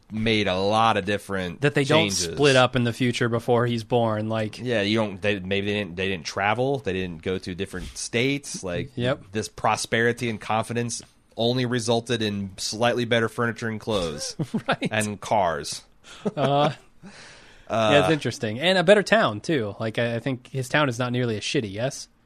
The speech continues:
Speaker 2: when he comes back to it.
Speaker 1: Yeah, 'cause I feel like that, like, f-, uh, the clock tower is spared, yeah?
Speaker 2: Yes, it was. Uh, no, it wasn't.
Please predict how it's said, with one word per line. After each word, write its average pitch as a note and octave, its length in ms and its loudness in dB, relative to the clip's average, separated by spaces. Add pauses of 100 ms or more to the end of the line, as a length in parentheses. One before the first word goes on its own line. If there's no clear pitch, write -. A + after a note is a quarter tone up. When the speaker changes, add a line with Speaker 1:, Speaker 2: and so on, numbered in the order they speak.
(320)
Speaker 2:
when B2 100 -2
he A#2+ 60 -2
comes B2+ 160 -2
back C3+ 220 2
to D#3 120 0
it. E3 120 -4 (380)
Speaker 1:
Yeah, D4+ 440 0
'cause A#3+ 160 0
I A3 60 2
feel B3 200 2
like A3 220 4
that, F3 180 0
like, D3+ 220 2 (120)
f-, - 240 -16
uh, A#2+ 120 -2
the B2+ 160 -2
clock - 260 4
tower B2 240 8
is F#2 80 0
spared, F#2 340 0
yeah? A2 300 2 (1040)
Speaker 2:
Yes, C#3 720 -4
it B3+ 100 -2
was. A#2+ 600 0
Uh, E4 460 4
no, D#4 340 6
it D4+ 120 -2
wasn't. C3+ 480 2